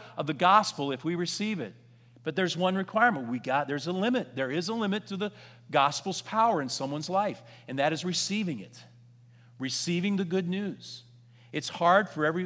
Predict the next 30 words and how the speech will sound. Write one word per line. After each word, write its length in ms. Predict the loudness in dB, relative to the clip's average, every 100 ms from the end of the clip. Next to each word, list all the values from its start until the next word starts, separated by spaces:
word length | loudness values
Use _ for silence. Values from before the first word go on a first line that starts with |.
| -4
it, 120 | -4
it, 300 | -4 -4 -6
it, 160 | -4 -6 -6
it's 200 | -8 -4
for 260 | 4 4
everyone 360 | 4 0 0 -2
who 120 | -2
believes, 500 | -4 -4 -2 -4 -6 -14 -20 -4
but, 220 | -2 0
but 100 | -2
we've 180 | -4 -4
gotta 280 | -4 -4 -4
get 280 | -6 -6 -6
it. 160 | -8
We've 140 | -8 -6
gotta 240 | -6 -4
receive 540 | -6 -6 -6 -2 -2 -2
it 80 |
into 280 | -4 -6 -4
our 120 | -4
lives, 440 | -2 -2 -2 -4 -6
and 60 |
it's 80 | -10
something 280 | -8 -6 -4
we 100 | -2
have 120 | -2
to 80 | -4
receive, 320 | -8 -6 -4
I 140 | -2 -4
think, 300 | -4 -8